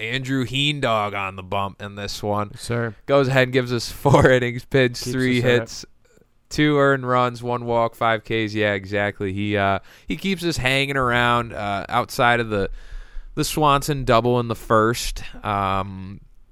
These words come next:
Speaker 1: but that, that kind of felt like it was gonna, it was gonna be a long night. But he, he kept us around. He kept us in there. Uh, Jolie, uh, Clay Holmes had a very good outing in this, Chad.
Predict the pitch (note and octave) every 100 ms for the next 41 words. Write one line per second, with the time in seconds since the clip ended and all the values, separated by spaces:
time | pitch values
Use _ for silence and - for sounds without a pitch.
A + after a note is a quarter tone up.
0 | - G2 F#2+ F#2 E2+ G#2+ G2 G2+ G2+ A#2
1 | G#2 - - G#2 - G2 - G2 F#2+ F2+
2 | F#2+ F2+ F2 C#2+ F#2+ F#2 - - F#2+ F#2
3 | F2+ F2+ F#2+ F#2 F#2 F#2 F#2+ F2 G2 F2+
4 | A2+ G#2+ F#2 - - - G#3+ G3 E3 D#3+
5 | D3+ D#3 A2 G#2+ G#2+ B2 A2+ A#2 - A#2+
6 | G#2+ G2+ F#2 F#2+ - F#2+ F#2 F#2 A#2+ B2+
7 | C3 C#3 C3 B2+ - _ _ _ F#2+ F2+
8 | F2+ F2 - - B2 G#2+ A2 B2 A#2+ A#2+
9 | A2 F#2 G2 A2 A2 A2 G#2+ G#2+ G#2+ G#2+
10 | G#2+ G#2+ G#2+ - A2+ G#2 G#2+ A2